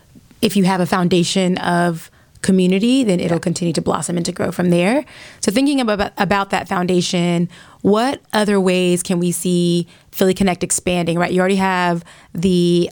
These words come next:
Speaker 1: awesome worship nights, the Rooted in Love conference, all the social activities. What else can we see f-, coming from Philly Connect
Speaker 2: Yes.
Speaker 1: in the next year or so?
Speaker 2: Absolutely. So we definitely wanna be able to take what we're doing here in Houston and replicate it in other cities.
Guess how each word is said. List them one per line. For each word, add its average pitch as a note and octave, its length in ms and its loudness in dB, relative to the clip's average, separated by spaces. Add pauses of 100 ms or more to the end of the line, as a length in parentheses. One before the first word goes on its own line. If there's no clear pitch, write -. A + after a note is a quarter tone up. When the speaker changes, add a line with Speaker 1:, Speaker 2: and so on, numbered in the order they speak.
(160)
Speaker 1:
awesome G3+ 400 0
worship F#3 360 -2
nights, F3 680 -2
the F3 160 -2
Rooted G3+ 240 0
in F#3 100 -2
Love F3 240 0
conference, F3 800 -2
all F#3+ 180 0
the G3+ 100 0
social F#3 320 -2
activities. F3 600 -2
What G#3 200 0
else G3+ 220 -4
can G3 140 -6
we F3+ 100 -2
see F3+ 240 -2
f-, - 240 -14
coming F#3 260 0
from F3 200 -4
Philly E3+ 200 0
Connect E3 420 -6 (200)
Speaker 2:
Yes. - 260 -12
Speaker 1:
in F3 80 2
the E3+ 60 2
next E3+ 240 -4
year E3 160 -2
or - 60 -2
so? G#2 280 -4 (240)
Speaker 2:
Absolutely. G3 280 -2
So G#3+ 200 0
we A#3 300 -2
definitely A#3 520 -2
wanna G3 260 0
be F3+ 200 -4
able F3 320 0
to F3 240 -2
take G#3+ 320 -4
what - 160 -2
we're F#3 120 2
doing F3 300 0
here F3+ 200 0
in E3 80 2
Houston B3 640 0
and E3+ 360 0
replicate E3 500 0
it E3 280 0
in E3 140 -2
other D#3+ 220 -2
cities. D3+ 440 -2